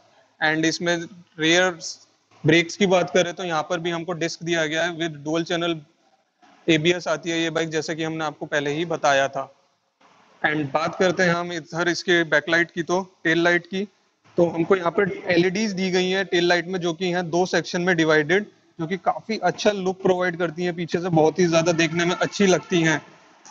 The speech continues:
And अगर यहाँ पर हम बात करते हैं handles की, तो यहाँ पर जो grab handles दिए गए हैं pillion के लिए, वो भी metal में दिए गए हैं, जो कि काफी अच्छी बात है। तो mains pillion के लिए यहाँ पर हमको grab handles देखने को मिल जाते हैं।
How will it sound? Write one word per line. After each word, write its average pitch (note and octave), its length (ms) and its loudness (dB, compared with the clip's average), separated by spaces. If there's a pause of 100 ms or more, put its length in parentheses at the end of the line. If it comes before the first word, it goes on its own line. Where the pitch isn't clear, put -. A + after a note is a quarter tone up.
(120)
And E3+ 180 2
अगर F3+ 400 2
यहाँ F#3 160 -2
पर F#3+ 240 0
हम F3+ 60 0
बात D#3+ 260 -2
करते F#3 260 0
हैं F#3+ 120 2
handles F3+ 360 2
की, F#3 120 0
तो G3 140 4
यहाँ F#3 160 0
पर F#3 160 0
जो G3 340 2 (160)
grab F3+ 240 4
handles F#3 300 2
दिए F3+ 300 2
गए F3 260 -4
हैं F#3 160 -4 (240)
pillion F3+ 300 2
के F#3 80 -6
लिए, F3+ 100 0
वो F#3 220 0
भी F#3+ 140 0
metal F#3 360 0
में F#3+ 140 -8
दिए D#3+ 220 0
गए D3 160 -6
हैं, C#3+ 160 -10 (480)
जो E3 100 4
कि F#3 140 0
काफी F3 380 2
अच्छी F3+ 340 2
बात D3+ 320 2
है। C#3 80 0
तो - 360 -6
mains F#3 260 2
pillion F#3 340 2
के F#3 100 -2
लिए F#3 120 2
यहाँ F3 160 4
पर F#3 200 4
हमको F3 260 0
grab D#3+ 240 4
handles E3+ 260 0
देखने D#3+ 300 0
को F3+ 120 0
मिल F#3 220 2
जाते C#3+ 300 2
हैं। C3+ 220 -12